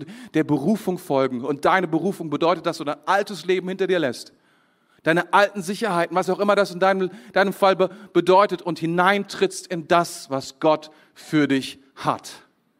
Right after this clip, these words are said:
Das musste Jona tun, das musste David tun, das musste Abraham tun,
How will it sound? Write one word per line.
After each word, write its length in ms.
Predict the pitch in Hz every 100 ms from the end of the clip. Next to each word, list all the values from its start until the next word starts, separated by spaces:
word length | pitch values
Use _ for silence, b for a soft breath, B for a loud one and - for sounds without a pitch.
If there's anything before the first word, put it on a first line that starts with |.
| _ _ _ _ _ _ _
Das 180 | 160 170
musste 260 | 202 196 185
Jona 340 | 190 214 214
tun, 400 | 214 220 214 190 - b b b
das 180 | 165 165
musste 240 | 190 180
David 380 | 165 202 214 214
tun, 360 | - 220 214 180 - b b
das 120 | 180
musste 240 | 175 190 214
Abraham 520 | 196 220 220 214 208
tun, 380 | - 220 214